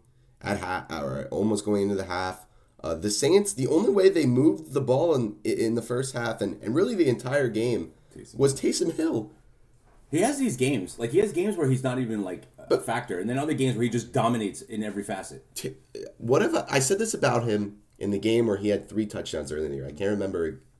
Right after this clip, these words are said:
Speaker 1: which.
Speaker 2: Oh, a game that he, I played him in
Speaker 1: Yeah.
Speaker 2: fantasy football
Speaker 1: There was a
Speaker 2: that week.
Speaker 1: game where he had three touch-, or three,
Speaker 2: Yeah.
Speaker 1: four touchdowns he might have had.
Speaker 2: Yeah, yeah, three running and one throwing.
Speaker 1: I don't remember what game it was, but I said, "Tay-, Taysom Hill has to be the most random player in the N F L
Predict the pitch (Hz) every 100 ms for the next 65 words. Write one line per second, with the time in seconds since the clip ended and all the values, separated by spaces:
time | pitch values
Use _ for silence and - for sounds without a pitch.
0 | - 85 104 - - 107 107 101 113 117
1 | 135 135 117 131 - 113 - 131 135 131
2 | 120 98 101 104 117 110 101 101 92 85
3 | - 104 101 110 120 113 107 98 - 101
4 | 98 87 - 80 78 127 131 170 160 113
5 | 85 78 76 76 71 98 127 98 85 117
6 | 131 120 113 107 92 90 92 80 71 -
7 | - - - _ - - - 107 117 113
8 | 104 - 113 110 107 92 71 69 80 87
9 | 98 117 107 131 - - 185 320 220 156
10 | 135 143 127 117 104 101 120 135 190 202
11 | 196 131 123 117 113 110 101 87 87